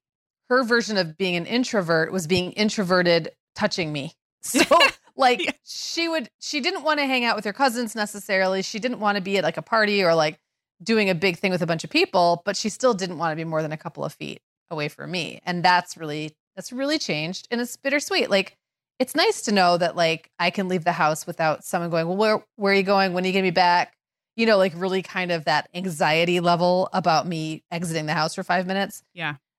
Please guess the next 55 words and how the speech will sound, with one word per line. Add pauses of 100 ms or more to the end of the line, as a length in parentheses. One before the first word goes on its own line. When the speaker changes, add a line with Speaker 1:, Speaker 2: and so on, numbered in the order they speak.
(100)
Speaker 1:
That's
really
eased
up,
and
that,
that
is
a
relief.
But
then
sometimes
I'm
like,
"But
don't
you
ever
wanna
hang
out
with
me? (100)
I'm
going
to
the
Speaker 2:
Yeah.
Speaker 1:
store.
Don't
you
wanna
come?
Like, (280)
do
you
wanna
do
anything
with
me?"
And
she
still
will. (320)
It's
just
that
she
doesn't
seem
to
need
it.